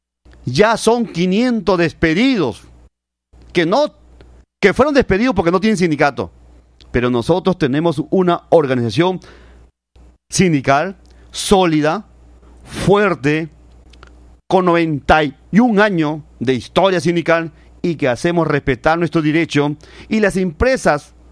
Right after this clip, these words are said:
privadas transnacionales que vienen a nuestro país,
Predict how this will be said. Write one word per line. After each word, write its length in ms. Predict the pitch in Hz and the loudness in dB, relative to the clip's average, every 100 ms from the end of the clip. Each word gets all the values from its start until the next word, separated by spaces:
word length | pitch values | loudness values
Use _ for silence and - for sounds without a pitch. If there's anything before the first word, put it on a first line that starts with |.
| - _ | -20 _
privadas 580 | 143 127 117 131 190 170 | -4 0 2 2 0 0
transnacionales 840 | 156 147 120 117 107 156 180 151 - - - _ _ | 0 0 -2 -2 2 2 0 -4 -10 -20 -20 _ _
que 160 | 156 135 | -2 0
vienen 420 | 170 233 180 127 | 0 0 0 -2
a 60 | 113 | -2
nuestro 500 | 135 180 180 135 110 | 0 0 0 -2 0
país, 640 | 113 127 220 196 - | 0 2 0 0 -6